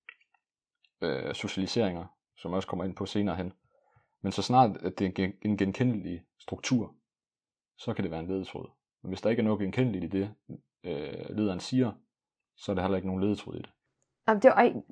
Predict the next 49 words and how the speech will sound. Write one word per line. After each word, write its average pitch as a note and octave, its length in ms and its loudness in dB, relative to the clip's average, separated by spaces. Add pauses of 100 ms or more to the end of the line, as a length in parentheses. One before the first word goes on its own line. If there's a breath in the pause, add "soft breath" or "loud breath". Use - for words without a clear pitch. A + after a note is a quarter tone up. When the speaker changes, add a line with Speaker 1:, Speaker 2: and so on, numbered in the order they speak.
Speaker 2:
mega A3+ 420 4
godt, F#3+ 220 6
Thomas, F3 300 2
fordi F#3 180 2
det G#3+ 180 4
har, A3+ 120 6
det A3 140 4
har A#3+ 80 8
jeg G3+ 120 6
nemlig A3 180 2
selv B3+ 260 4
gået G3 120 4
og F#3 80 0
tænkt C4 280 2
over E3 100 4
siden G3 300 -2
der, E3+ 120 2
fordi F3 400 -4
at, D#3+ 120 0 (360)
det - 20 4
har A#3 80 8
du G3+ 80 6
ret G3 220 8
i, F#3+ 120 2
at E3 100 0
hvis, F3+ 240 0
hvis F3+ 240 0
lederen A3 400 8
så F3 260 0 (320 soft breath)
i G3 100 2
sidste C#4+ 380 4
uge F3+ 220 4
også G#3 300 8
stod - 400 0
og D3 160 2
råbte - 360 4
og E3 120 4
udstak E3 380 4
Speaker 1:
Mm. D#3+ 40 0
Speaker 2:
en D3+ 80 4
ordre, D#3+ 300 4
så G3+ 140 4
er F#3+ 60 10
meningen F#3+ 400 4
måske D#3 240 -2
mere E3+ 160 2
med, D#3+ 160 0
at, D#3 80 -6 (720)
at, - 180 -4